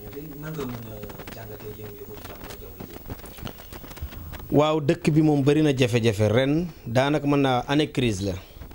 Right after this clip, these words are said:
Speaker 2: Ndax feebar bii nga xam ne, mais Yàlla mu ngi nekk balaa nekk ci àdduna bi, sonal na nit ñi, wante li tax mu gën a sonal nit ñi mooy njiit yu jubadi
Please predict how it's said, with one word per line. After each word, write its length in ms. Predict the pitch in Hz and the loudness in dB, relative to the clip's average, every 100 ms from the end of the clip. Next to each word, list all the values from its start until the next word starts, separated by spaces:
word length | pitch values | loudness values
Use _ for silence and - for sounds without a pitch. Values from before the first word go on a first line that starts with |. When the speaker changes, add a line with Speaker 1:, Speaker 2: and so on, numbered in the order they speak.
| - - - - - - - - | -16 -16 -16 -16 -18 -18 -10 0
Speaker 2:
Ndax 160 | 127 123 | 0 2
feebar 340 | 160 160 151 | 2 4 4
bii 220 | 143 147 | 4 6
nga 140 | 156 147 | 4 2
xam 200 | 143 131 | 2 2
ne, 180 | 117 - - - - - - - - - | 2 -2 -6 -16 -18 -18 -20 -20 -20 -10
mais 180 | 104 120 | 0 2
Yàlla 400 | 127 131 131 131 - | 4 4 4 0 0
mu 120 | 120 | 2
ngi 100 | 131 | 4
nekk 220 | 139 131 113 | 4 2 0
balaa 320 | 107 120 113 | 2 4 4
nekk 240 | 117 123 - | 2 0 0
ci 80 | |
àdduna 300 | 123 107 107 98 | 0 2 0 0
bi, 180 | 101 139 - - - - - - - - - - - - - | -2 -4 -10 -20 -20 -18 -18 -16 -18 -16 -18 -18 -18 -16 -10
sonal 380 | - - 185 196 | 0 2 4 4
na 80 | 175 | 6
nit 180 | 160 143 | 6 6
ñi, 240 | 127 123 156 - - - - - | 6 4 2 -6 -20 -18 -14 0
wante 260 | 120 127 127 | 2 4 4
li 140 | 143 | 2
tax 180 | 151 147 | 2 2
mu 140 | 147 | 2
gën 180 | 131 143 | 4 4
a 40 | 131 | 4
sonal 280 | 143 123 117 | 4 4 4
nit 120 | 117 | 4
ñi 60 | 117 | 4
mooy 200 | 131 131 | 6 6
njiit 300 | 131 190 165 | 6 4 4
yu 100 | 151 | 4
jubadi 420 | 127 170 151 123 | 6 6 4 2